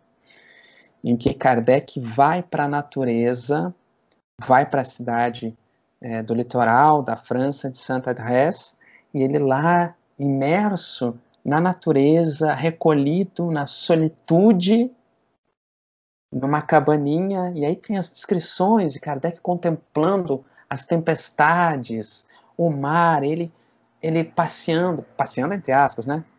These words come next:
Caminhando pelas montanhas e, e velejando, andando de barco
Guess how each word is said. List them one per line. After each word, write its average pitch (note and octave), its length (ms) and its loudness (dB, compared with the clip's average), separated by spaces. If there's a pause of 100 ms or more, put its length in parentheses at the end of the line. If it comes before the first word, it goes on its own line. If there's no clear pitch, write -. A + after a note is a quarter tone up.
(720)
Caminhando D3 720 0
pelas C#3 360 -2
montanhas C#3 1080 2
e, D#3 160 -4
e E3+ 80 -4
velejando, E3 1300 2 (1160)
andando D#3 480 2
de F3 80 0
barco E3 800 0